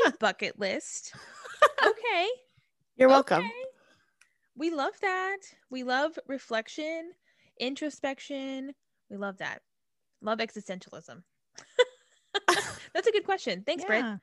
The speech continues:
Speaker 1: Thank
Speaker 2: Um,
Speaker 1: you.
Speaker 2: well, that brings us to the end here of the podcast. Um,
Speaker 1: Already?
Speaker 2: I know.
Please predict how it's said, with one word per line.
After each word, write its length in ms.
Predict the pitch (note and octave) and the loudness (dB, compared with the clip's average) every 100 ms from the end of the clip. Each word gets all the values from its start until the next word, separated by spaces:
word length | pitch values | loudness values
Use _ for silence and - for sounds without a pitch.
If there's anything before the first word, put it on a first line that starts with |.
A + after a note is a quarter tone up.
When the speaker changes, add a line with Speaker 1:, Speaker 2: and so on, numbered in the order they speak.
| _ _ _ - | _ _ _ -6
Speaker 1:
Thank 220 | A3 F4+ | -2 2
Speaker 2:
Um, 40 | G#4 | 2
Speaker 1:
you. 180 | E4 - _ _ - - - | 2 -2 _ _ -20 -20 -2
Speaker 2:
well, 280 | F4+ F#4+ F4 | 2 2 4
that 180 | F#4 A4 | 2 2
brings 180 | A4 G4+ | 0 -2
us 80 | F#4+ | -4
to 100 | F4+ | -4
the 120 | D4+ | -4
end 220 | C4 F#4 | -2 -2
here 180 | F4+ D4 | -2 -4
of 80 | A3+ | -4
the 60 | A3 | -6
podcast. 800 | A#3 C4+ - E3+ D#3 G3+ - - _ - | -6 -6 -6 -8 -8 -8 -16 -18 _ -2
Um, 100 | G#3 | 8
Speaker 1:
Already? 480 | C#4 C#4 B3 C4+ A4+ C#5+ D#5 - - | 8 10 8 8 6 4 -2 -10 -2
Speaker 2:
I 200 | G#3+ A3 | 2 2
know. 380 | A3 G3 E3 - | 0 -2 -4 -10